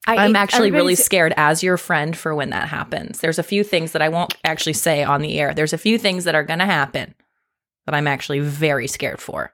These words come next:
Speaker 1: I remember
Speaker 2: And being your
Speaker 1: well,
Speaker 2: friend.
Speaker 1: it's interesting because, um, my mom and I were big Jackie Onassis people. I remember when Jackie Onassis died. My mom did not take it very well.
Speaker 2: Mm-hmm. I
Speaker 1: Uh,
Speaker 2: actually
Speaker 1: and
Speaker 2: have,
Speaker 1: then when
Speaker 2: um, a little written,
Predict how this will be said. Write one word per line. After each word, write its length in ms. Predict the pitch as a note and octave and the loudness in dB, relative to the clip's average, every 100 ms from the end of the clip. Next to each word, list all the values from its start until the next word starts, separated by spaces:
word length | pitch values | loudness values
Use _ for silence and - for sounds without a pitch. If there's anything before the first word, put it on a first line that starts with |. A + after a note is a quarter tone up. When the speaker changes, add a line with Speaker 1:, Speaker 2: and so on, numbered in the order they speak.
| _ _ _ _ _ - - - | _ _ _ _ _ -18 -14 -6
Speaker 1:
I 60 | |
remember 400 | E4+ A4+ C#4 G#3 G#3 | -2 2 2 4 4
Speaker 2:
And 40 | |
being 160 | D#3 C#3+ | 2 2
your 120 | C3+ | 2
Speaker 1:
well, 100 | G3+ | 2
Speaker 2:
friend. 300 | D#3 - - _ _ _ _ | 2 -4 -12 _ _ _ _
Speaker 1:
it's 180 | - A3 | -2 0
interesting 540 | D4+ D4 C#4+ - D#3 D3+ | 0 0 0 -2 -4 -4
because, 380 | F#3+ A3+ G#3 - | -2 -2 -2 0
um, 420 | A3 G3+ F#3 F3 F3 _ _ _ _ - - | 2 4 2 -4 -10 _ _ _ _ -14 -2
my 160 | G3 | 2
mom 160 | F#3 G#3 | 4 4
and 100 | G#3 | 4
I 60 | F3+ | 4
were 100 | E3 | 2
big 220 | E3+ D#3+ | 0 -2
Jackie 640 | E3 D#3 - D3+ F3+ - _ _ _ _ _ E3+ | -4 -6 -8 -10 -10 -16 _ _ _ _ _ -4
Onassis 640 | E3 D3+ D3+ - - - | 0 0 -2 -4 -6 -8
people. 440 | F#3 F3 - F#3 - _ _ - | -8 -8 -10 -10 -14 _ _ 2
I 60 | |
remember 380 | F3+ F3+ E3 - | 4 4 2 0
when 120 | F#3+ | -2
Jackie 280 | F#3+ E3 - | -4 -6 -6
Onassis 420 | D3 - - - | -6 -6 -6 -8
died. 260 | - - G#3 | -8 -8 -10
My 140 | F#3+ | -8
mom 220 | - - | -6 -6
did 160 | - - | -8 -8
not 220 | - - | -8 -10
take 180 | - - | -12 -14
it 100 | - - | -16 -14
very 160 | - | -12
well. 240 | - - G#3+ | -10 -10 2
Speaker 2:
Mm-hmm. 320 | B3 C#4+ E4 - _ _ _ _ - | 4 4 0 -6 _ _ _ _ -8
I 180 | - G3+ | 0 2
Speaker 1:
Uh, 100 | A#3+ | 2
Speaker 2:
actually 280 | E4+ - B3 | 2 0 2
Speaker 1:
and 100 | G3+ | 4
Speaker 2:
have, 160 | G#3 F3 | 4 4
Speaker 1:
then 0 | |
when 120 | F#3 D#3+ | 2 2
Speaker 2:
um, 180 | D3 - _ _ | -2 -14 _ _
a 80 | F3 | -2
little 260 | F3 F3 E3 | 0 0 2
written, 340 | E3 E3 D#3 | 0 0 -6